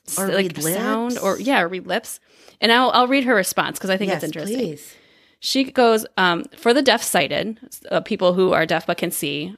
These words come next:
Speaker 1: our, our vision is our strength, so we're actually better drivers and have a wider vision on the sides. But as for dreams, I dream in color, and I don't think I really seen, see people signing.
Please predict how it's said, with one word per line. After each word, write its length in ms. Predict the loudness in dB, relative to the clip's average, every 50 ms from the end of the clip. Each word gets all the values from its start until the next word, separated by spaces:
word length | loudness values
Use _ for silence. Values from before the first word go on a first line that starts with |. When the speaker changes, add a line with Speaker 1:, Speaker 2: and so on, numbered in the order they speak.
| _ _ -2
Speaker 1:
our, 100 | 0 2
our 140 | 4 4 4
vision 260 | 4 2 2 2 0
is 140 | 0 0 0
our 80 | -2
strength, 440 | -2 -2 -2 0 0 0 0 -2 -6 -4
so 160 | -2 0 2 2
we're 140 | 2 2
actually 400 | 2 0 0 0 -2 -4 -4 -2
better 200 | -2 0 0 0
drivers 460 | 0 0 0 0 0 0 -2 -4 -6 -6
and 120 | -6 -6
have 260 | -6 -6 -6 -6 -6
a 80 | -6 -4
wider 400 | -4 -4 -4 -4 -4 -6 -6 -8
vision 480 | -8 -10 -10 -10 -10 -10 -10 -12 -12 -12 -10
on 80 | -10 -8
the 80 | -8
sides. 500 | -6 -6 -6 -6 -6 -8 -8 -10 -12 -16 -18 _ _ _ _ _ _ _ -2
But 120 | 2 2
as 180 | 2 2 0 -2
for 140 | -4 -4
dreams, 340 | -2 0 0 0 0 0 0
I 80 | -2 -2
dream 220 | -2 -4 -4 -4
in 80 | -6 -6
color, 460 | -6 -6 -6 -6 -4 -6 -8 -10 -12 _ _ _ _ _ _ _ _
and 100 | 0 2
I 80 | 2 4
don't 240 | 4 2 0 0 -2
think 160 | -4 -2 0
I 100 | 0 0 0
really 360 | 0 0 0 0 0 0 -2
seen, 440 | -2 -4 -4 -2 -2 -4 -4 -8 -10 _
see 200 | -6 -4 -2 -2
people 280 | -2 -2 -4 -4 -6 -6
signing. 720 | -6 -4 -2 0 0 0 0 -2 -4 -6 -8 -12 -18 -20